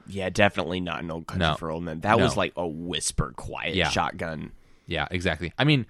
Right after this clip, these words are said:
Speaker 2: some guns like twenty-twos can be that quiet, but
Speaker 1: 'Cause it's a tiny little boy.
Speaker 2: Well, yeah, 'cause they don't make much noise to begin with. But I think the statistic for a s-, uh, silenced, like, nine millimeter, just a standard handgun,
Speaker 1: Mm-hmm.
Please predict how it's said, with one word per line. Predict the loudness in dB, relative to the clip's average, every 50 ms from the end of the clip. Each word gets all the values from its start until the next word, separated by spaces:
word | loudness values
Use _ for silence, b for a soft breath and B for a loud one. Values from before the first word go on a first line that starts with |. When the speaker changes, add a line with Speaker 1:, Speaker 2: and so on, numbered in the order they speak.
| B B B B B B
Speaker 2:
some | -8 -4 0 6 8 8 8 8 6 6
guns | 6 6 6 6 6 6
like | 4 4 4
twenty-twos | 2 0 2 2 2 2 4 6 6 6 6 4 0 -4 _ -6
can | 0 2 2 2
be | 2 2
that | 2 0 0 4
quiet, | 6 6 6 6 4 -4 -10 -14 _ _ _ _ _ _ _ _ 2 6
but | 8 10 10 10 8 6 0 _ -2
Speaker 1:
'Cause | 0 0
it's | 0 2 0
a | -2
tiny | -2 -2 -4 -2 0 2 2 2 4 4
little | 6 6 6
boy. | 6 8 8
Speaker 2:
Well, | 10 10
yeah, | 10 10 8 6
'cause | 4 2 2
they |
don't | 2 2
make | 2 0 0
much | 0 -2 0 0
noise | 0 0 0
to | 0 -2
begin | -2 0 0 2 2
with. | 2 0 0 2
But | 4 6 6
I | 6
think | 4 4 0 0 2
the | 0 0
statistic | 0 -2 -2 0 0 0 0 0 -2
for | 2 4 4
a | 4
s-, | 4 2 -2 -6 -2 2
uh, | 4 4 4
silenced, | 4 4 2 2 4 4 2 0 -4 -6 -2 0
like, | -2 0 0
nine | -2 -2 -2 0
millimeter, | 0 0 0 0 0 2 2 2 0
just | 0 -4 -8 -8
a | -8
standard | -6 -4 -4 -2 0 -2 -2 -4 -6 -12
handgun, | -6 -4 -4 -2 -2 0 0 0 0 -2 -4 -4
Speaker 1:
Mm-hmm. | -2 0 2 2 2